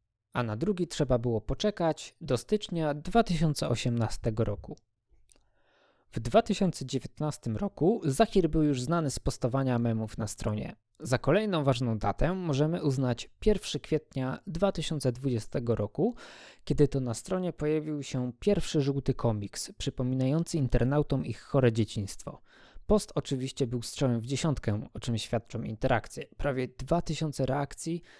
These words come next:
sto czterdzieści jeden komentarzy i czterdzieści sześć udostępnień bez płacenia za post sponsorowany. Coś, co miało być tylko żartem na Prima Aprilis,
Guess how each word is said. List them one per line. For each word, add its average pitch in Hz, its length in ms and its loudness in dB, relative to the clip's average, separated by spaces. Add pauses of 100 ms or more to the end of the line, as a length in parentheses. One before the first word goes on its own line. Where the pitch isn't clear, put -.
(260)
sto - 240 -2
czterdzieści 131 600 -2
jeden 131 260 0
komentarzy 139 600 0 (120)
i 123 160 -2 (200)
czterdzieści 131 880 2
sześć - 280 -2
udostępnień 139 800 0 (100)
bez 139 340 -2
płacenia 143 520 -4
za 117 120 0
post - 340 -6
sponsorowany. 110 800 0 (600)
Coś, 117 440 2 (140)
co - 140 -6
miało 170 220 0
być 151 220 -2
tylko 131 280 2
żartem 139 380 2
na 120 100 2
Prima 120 340 0
Aprilis, 139 540 0